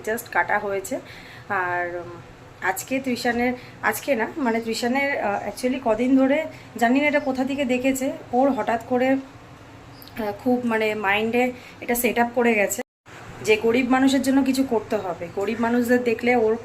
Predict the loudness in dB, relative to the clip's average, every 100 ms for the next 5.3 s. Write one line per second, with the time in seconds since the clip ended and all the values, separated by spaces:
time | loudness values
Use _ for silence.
0 | 0 0 0 -4 -2 0 0 0 -2 -4
1 | 2 4 4 2 0 2 2 -2 -6 0
2 | 0 0 -4 -6 -4 -6 -6 -4 -2 -2
3 | -2 -4 -2 0 2 0 -2 -6 -4 -6
4 | -6 -2 -2 -2 -10 -10 -8 -6 -6 -4
5 | -2 -2